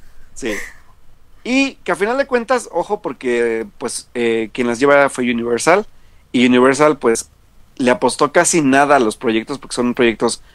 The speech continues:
nada caros, o sea, creo que se gastaron entre cuarenta o cincuenta millones de dólares por película, entre Glass y entre, entre Split, y recaudaron un montón de dinero. Resulta que Shyamalan se ha convertido de nuevo en un factor de taquilla,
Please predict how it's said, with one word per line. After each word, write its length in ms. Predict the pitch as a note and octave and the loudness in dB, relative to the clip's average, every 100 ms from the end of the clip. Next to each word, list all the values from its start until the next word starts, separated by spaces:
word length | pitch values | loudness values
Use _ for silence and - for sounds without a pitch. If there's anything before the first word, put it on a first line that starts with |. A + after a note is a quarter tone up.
| _ | _
nada 360 | - C#3 C#3 B2+ | -2 2 4 2
caros, 440 | B2+ A2+ E3 - - | 2 2 2 0 -10
o 20 | |
sea, 180 | - A#2 | -8 -6
creo 160 | A#2+ | -2
que 320 | D3 C#3 A#2 - _ - | 2 2 2 -4 _ -10
se 160 | - | -6
gastaron 300 | C3 D3+ D3 | -2 0 2
entre 220 | B2+ - G#2 | 0 -2 -2
cuarenta 460 | A#2+ A2+ B2 B2 | 0 0 0 0
o 40 | A#2+ | -2
cincuenta 380 | A2+ G#2 A#2 B2 | -2 -4 -2 -2
millones 240 | A2 A#2 | -2 -2
de 80 | A2 | 0
dólares 320 | A2 A#2 G#2+ | 0 0 -2
por 140 | A2 | -8
película, 540 | - A2+ A2+ D3+ F#3+ - - _ _ - | -6 -4 0 4 2 2 -12 _ _ -10
entre 340 | C3 - A2+ | -4 0 2
Glass 400 | G#2+ A#2 A#2+ - | 4 4 4 2
y 60 | B2 | -2
entre, 600 | A2+ A2+ A#2 - - - | -2 -8 -8 -10 -10 -8
entre 200 | A2+ G#2+ | -4 -4
Split, 420 | - C3 F#3+ - _ _ _ _ _ _ | 0 2 2 -2 _ _ _ _ _ _
y 200 | B2+ B2 | 4 6
recaudaron 580 | B2+ A#2 C3+ C#3 D3+ D#3 | 6 4 4 4 2 0
un 160 | D3+ D3 | -2 -2
montón 460 | C#3+ B2+ C#3 C3+ | -2 -2 0 0
de 80 | C3 | 0
dinero. 260 | A#2 A#2 A2+ | 0 -2 -4
Resulta 320 | A2 D3 E3 | -6 -8 -8
que 100 | - | -6
Shyamalan 420 | - D3+ D#3 D#3 | -2 0 0 -2
se 100 | C3+ | -4
ha 60 | A2+ | -4
convertido 520 | A#2+ G2+ - C#3 C#3 | -4 -4 -2 0 2
de 80 | G#2+ | 4
nuevo 380 | C3+ F#3+ A3+ - - - - - | 4 6 4 0 -14 -20 -20 -8
en 260 | A#2+ A2 B2 | -4 0 2
un 500 | C3+ C#3 C#3 C#3 - | 2 2 0 -2 -6
factor 480 | A2+ - - A#2 | -8 -4 2 2
de 100 | A2 | 2
taquilla, 560 | G#2+ A#2 G3+ G#3+ A#3+ | -4 0 2 4 4